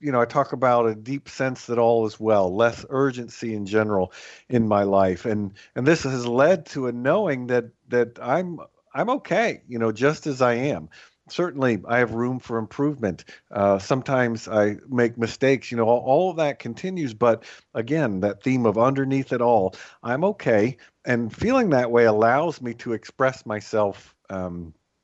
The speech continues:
authentically. And that right there, you know, as soon as that door opened and I realized, "Oh, uh, I, I can just actually, for real, like, share who I am, how I am, um, and know that it's okay,"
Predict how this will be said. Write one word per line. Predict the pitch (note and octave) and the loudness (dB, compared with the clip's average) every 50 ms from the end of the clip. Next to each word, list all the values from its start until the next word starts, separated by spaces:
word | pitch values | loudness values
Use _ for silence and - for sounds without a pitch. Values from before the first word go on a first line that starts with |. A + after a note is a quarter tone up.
| _ _ _ _ _ _ - - | _ _ _ _ _ _ -8 -2
authentically. | A#2+ A2 G#2 - A#2+ G#2 G2+ - G2 - - - - - - _ _ _ _ _ _ _ _ _ _ _ _ _ _ - - _ _ _ - | -2 -2 -2 -2 -4 -4 -4 -6 -10 -12 -12 -16 -18 -18 -20 _ _ _ _ _ _ _ _ _ _ _ _ _ _ -20 -20 _ _ _ -2
And | C3 B2 A#2 A2 G#2 G#2 | -2 0 0 0 -2 0
that | G#2 C3+ E3 G3+ D#3 - - | 2 2 2 2 0 -4 -4
right | A2+ A#2 A#2+ B2 A2 - | -2 0 0 0 -2 -4
there, | - A#2+ C3+ A#2 - - _ | -4 -4 -4 -4 -8 -12 _
you | - B2+ A#2+ | -12 -8 -6
know, | A2+ | -6
as | A2 G#2+ | -6 -6
soon | - - G#3 A3 | -6 -4 -4 -4
as | C#3+ A2 | -4 0
that | G2+ A2+ A#2+ D3 F#3 F3+ - | 2 4 4 4 2 0 -2
door | - A2+ G#2 F#2+ F2 F#2 | -2 0 0 0 -2 -2
opened | F#2 F2 F2 - C2+ C#2+ F#2+ - - - | -4 -6 -6 -10 -16 -20 -20 -20 -12 -8
and | B2 A2+ | -2 0
I | A2 | 0
realized, | G#2+ G#2 A2+ A2+ A2+ A2+ G#2 G2+ G#2 G#2+ | 0 2 2 2 4 4 2 0 -2 -4
"Oh, | B2+ G#3+ D4 D4+ A2 - _ - - - _ _ _ - | -4 -4 -4 -4 -6 -8 _ -20 -20 -20 _ _ _ -6
uh, | A#2 G#2 G2 G2 F#2+ - - B2+ - - | -4 -2 -2 -2 -4 -6 -10 -12 -10 -2
I, | - D#3+ | -2 0
I | A3 | 0
can | - - D4 | 0 -2 -4
just | B3+ - A3+ F3 - - - _ _ _ - B2 - _ - | -2 -2 -2 -4 -4 -6 -14 _ _ _ -20 -20 -20 _ -2
actually, | D#3 C#3+ E3+ G#3 - - - A#3+ A3 G#3 G3 F3 C#3+ B2 A2+ - _ _ _ _ | 2 2 2 2 0 -4 -8 -6 -4 -4 -4 -4 -6 -10 -12 -16 _ _ _ _
for | - D3 C3+ | -6 -6 -4
real, | B2+ C#3 D#3+ G#3 G3 A#2 A2 C3 D#3 D3+ - _ _ _ | -2 0 2 2 4 4 4 2 0 -4 -10 _ _ _
like, | C3 C3 B2+ - | -10 -10 -10 -10
share | - - - - D3 D#3+ F3 F#3 F#3+ F3+ E3+ D#3+ C#3 - - _ - - A#2 C#3 | -12 -10 -4 -2 -2 0 0 0 0 0 -2 -4 -6 -10 -14 _ -20 -18 -14 -4
who | C3+ D#3+ G3+ A3 | 0 2 4 6
I | G#3 F3+ D#3+ D3 | 6 6 6 6
am, | C#3 C3 C3 C3 C3+ C#3 | 4 2 0 -2 -4 -6
how | C3 - D3+ E3 F#3 G3 | -4 -4 -2 0 0 0
I | F3+ C#3+ | 0 0
am, | A2+ G#2 F#2+ F2+ F2 G2 D3 D#3+ - _ - - - _ _ _ _ | 0 -2 -2 -2 -4 -4 -6 -8 -10 _ -20 -20 -20 _ _ _ _
um, | - A#2 A2+ A2 A2 A2+ C3 | -2 0 0 0 0 -2 -4
and | B2+ A#2+ B2 | -4 -2 2
know | B2+ C3+ C#3+ E3+ F3 | 4 4 4 4 4
that | D3+ C#3+ B2+ | 2 2 0
it's | C3 B2+ - - | 0 -4 -2 -2
okay," | A#2 A2 A#2 - - F3 E3 D3 B2+ A#2+ - | -2 -2 -4 -6 -6 -2 0 0 0 -2 -4